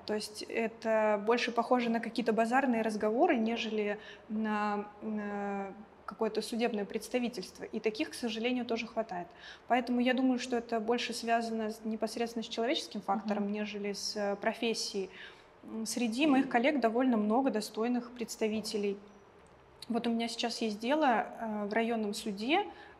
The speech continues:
Speaker 1: где моим оппонентом выступает другой адвокат, и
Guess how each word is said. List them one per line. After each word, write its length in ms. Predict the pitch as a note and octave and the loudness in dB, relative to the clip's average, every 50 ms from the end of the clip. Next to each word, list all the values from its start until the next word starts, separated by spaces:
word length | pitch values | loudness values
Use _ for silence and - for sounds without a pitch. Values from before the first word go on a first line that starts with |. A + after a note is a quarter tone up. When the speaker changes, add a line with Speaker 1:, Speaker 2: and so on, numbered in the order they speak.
| - - - - - | -20 -20 -20 -14 -10
Speaker 1:
где 680 | C#4 G#3+ G#3+ A3 G#3 G#3+ A#3 A#3 A#3 A#3 A3 G#3+ A3+ A#3 | -4 -2 -2 -2 -2 -2 -2 0 2 2 2 2 0 0
моим 300 | A#3 A3 A3+ A#3 A3 A3 | 0 0 0 2 0 0
оппонентом 520 | G#3+ A3 G#3+ G#3+ B3 E4 F#4 F4+ B3+ A3+ G3+ | 0 0 0 2 2 2 2 2 2 0 0
выступает 480 | G#3+ G#3 - - - - B3 B3+ G#3+ | -2 -4 -6 -4 0 2 2 2 2
другой 280 | G3+ A3 G#3+ G#3+ G3+ F#3+ | 0 -2 -2 0 -2 -2
адвокат, 480 | F#3 F3+ F#3+ F#3+ - F#4+ B4+ - - - - - - - - - - - - | -2 -4 -4 2 4 4 4 4 0 -10 -14 -16 -18 -18 -20 -20 -20 -16 -8
и 540 | - B3 A#3+ A#3 A#3 A#3 A3+ A3+ A3 G#3 A3 | -6 -4 -2 -2 0 0 2 4 4 2 2